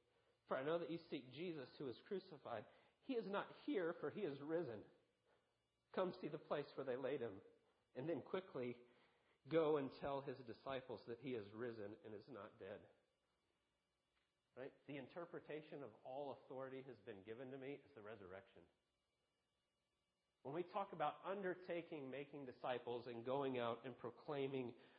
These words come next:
who Christ is to our world, guess what? He's already won. He's already won. We have nothing to worry about. We just get to go and proclaim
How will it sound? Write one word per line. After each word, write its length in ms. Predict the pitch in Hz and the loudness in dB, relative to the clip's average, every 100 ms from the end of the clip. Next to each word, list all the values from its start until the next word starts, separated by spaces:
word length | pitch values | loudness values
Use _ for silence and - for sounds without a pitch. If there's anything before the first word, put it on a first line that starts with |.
| - _ | -20 _
who 340 | - 175 165 147 - - - | 0 2 2 0 -10 -20 -12
Christ 500 | - 160 156 - 151 | 0 0 0 -6 -4
is 220 | 139 139 - - | -2 -2 -6 -6
to 80 | 151 | -2
our 160 | 123 | 0
world, 440 | 113 117 139 151 151 - - _ - | -2 -2 -2 0 -2 -8 -20 _ -6
guess 160 | 170 202 - | -4 -4 -4
what? 280 | 139 127 - - _ _ _ - | 0 0 -2 -20 _ _ _ -8
He's 240 | 226 233 233 - | -2 -2 -2 2
already 640 | 156 190 160 151 180 147 113 | 6 8 6 4 2 0 -4
won. 260 | 110 156 180 131 123 - _ _ _ _ _ _ _ _ _ _ _ _ _ _ _ _ _ _ _ _ _ _ _ _ _ - | -2 2 2 0 -8 -12 _ _ _ _ _ _ _ _ _ _ _ _ _ _ _ _ _ _ _ _ _ _ _ _ _ -20
He's 220 | - - | -10 0
already 200 | 247 156 | 2 2
won. 360 | 160 220 262 143 - - _ _ _ _ _ - | 2 2 2 -2 -6 -20 _ _ _ _ _ 4
We 60 | |
have 100 | 220 | 4
nothing 320 | 190 247 262 214 | 8 6 6 4
to 80 | |
worry 320 | 180 175 233 262 | 6 6 6 6
about. 260 | 165 120 - - - _ _ _ _ - | 4 2 -4 -18 -20 _ _ _ _ 0
We 140 | 208 | 4
just 220 | 247 254 | 4 2
get 220 | - 214 - | 2 0 2
to 80 | |
go 400 | 196 180 190 214 165 | 2 6 6 6 2
and 100 | 151 | -2
proclaim 880 | - 180 - - 247 247 202 185 185 | 0 0 0 -4 2 8 8 8 4